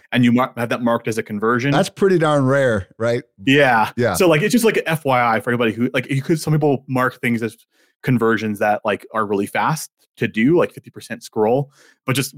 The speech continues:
Speaker 1: watch out if you're listening this and on your computer, gonna go smash some buttons.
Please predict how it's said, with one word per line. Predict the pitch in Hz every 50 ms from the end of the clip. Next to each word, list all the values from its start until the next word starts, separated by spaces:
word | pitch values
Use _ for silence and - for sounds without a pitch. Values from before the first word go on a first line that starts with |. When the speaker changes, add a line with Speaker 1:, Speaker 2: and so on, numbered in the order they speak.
| - _ 135
Speaker 1:
watch | 123 135 147 156 156 - -
out | 139 120 120 123 - - _
if | - -
you're | 123 120
listening | 120 127 120 - 120 123 120
this | 117 117 113 - -
and | 110 101 101 113 - _ _ _ _ _ _
on | 120 120 120
your | 110 -
computer, | - 110 - - 117 107 110 104
gonna | - 107 104
go | 104 104
smash | - - 113 104 104 101 -
some | 107 101
buttons. | 95 98 - 104 110 120 131 -